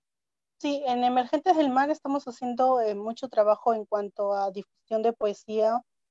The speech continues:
Ahora vamos a hacer un, un pequeño recital de poesía, también algunos talleres, pero, eh, eh, mi poesía la pueden encontrar en plataformas como en Vallejo y Compañía, en, eh, Ángeles de Papel.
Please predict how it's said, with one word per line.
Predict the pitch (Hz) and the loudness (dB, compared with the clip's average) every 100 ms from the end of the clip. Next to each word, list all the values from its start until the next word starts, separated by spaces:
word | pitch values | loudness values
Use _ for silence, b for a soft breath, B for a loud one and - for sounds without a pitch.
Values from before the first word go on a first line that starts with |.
| _ | _
Ahora | 208 214 | 2 4
vamos | 226 226 233 | 4 0 -8
a | |
hacer | - 220 | -4 -6
un, | - _ | -6 _
un | 220 214 214 214 214 | -10 -8 -6 -8 -10
pequeño | 226 214 214 | -10 -6 -4
recital | 214 - 196 214 214 | -4 -8 0 2 2
de | 214 | 0
poesía, | 226 226 277 262 262 | -2 -4 -2 2 2
también | 226 208 208 | 0 -4 -4
algunos | 202 214 220 | -4 -6 -2
talleres, | 233 233 254 302 - _ _ _ _ - | -2 2 2 2 -2 _ _ _ _ 6
pero, | 285 302 302 | 6 8 6
eh, | 254 214 214 - | 4 2 0 -4
eh, | 240 220 220 220 220 | 0 0 2 0 -2
mi | 226 226 226 | -4 -6 -6
poesía | 226 233 233 233 320 | 2 4 4 4 4
la | 311 | 4
pueden | 247 269 269 | 4 2 2
encontrar | 262 233 214 - 240 247 254 262 | -2 0 -2 4 8 8 8 6
en | 233 214 208 | 2 0 2
plataformas | 220 - - 233 240 247 | 2 2 2 4 4 0
como | - 220 208 202 202 | -2 -4 0 0 0
en | 202 202 | -2 0
Vallejo | 196 196 240 240 262 | 0 2 0 2 0
y | 233 - | 0 0
Compañía, | 220 208 214 208 220 240 254 330 - _ _ _ _ _ | 0 2 0 0 -2 0 0 0 -6 _ _ _ _ _
en, | 220 208 202 202 196 214 | -2 0 0 -2 -4 -6
eh, | 202 208 | -6 -2
Ángeles | 226 233 240 226 | -2 -2 -2 0
de | 233 | -2
Papel. | 233 196 - 269 | 0 2 6 6